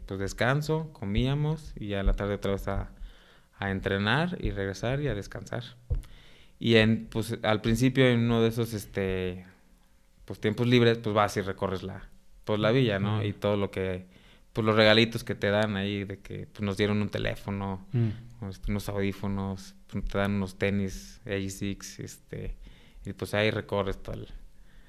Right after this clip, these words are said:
Speaker 1: pues,
Speaker 2: Ya.
Speaker 1: toda la villa, que era lo único que podías hacer porque no
Speaker 2: Sí.
Speaker 1: podías salir de la villa.
Speaker 2: Sí, qué mal pedo.
Speaker 1: Y ya, pues, también, ya cuatro días ya, antes ya era puro, nada más descansa y nada, y, y, pues, bueno, la, la,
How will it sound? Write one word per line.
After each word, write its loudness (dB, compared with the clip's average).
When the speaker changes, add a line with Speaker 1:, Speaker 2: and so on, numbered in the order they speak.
Speaker 1:
pues, 2
Speaker 2:
Ya. 4
Speaker 1:
toda 10
la 12
villa, 10
que 2
era 6
lo 6
único 2
que -8
podías 4
hacer 2
porque 0
no 4
Speaker 2:
Sí. 6
Speaker 1:
podías 6
salir -2
de 0
la -2
villa. -4
Speaker 2:
Sí, -4
qué -6
mal -2
pedo. -8
Speaker 1:
Y 0
ya, 10
pues, 0
también, 4
ya -8
cuatro 0
días 2
ya, -4
antes -2
ya 2
era 0
puro, -2
nada -2
más 0
descansa 0
y 0
nada, 0
y, -8
y, -2
pues, 2
bueno, 6
la, 6
la, 6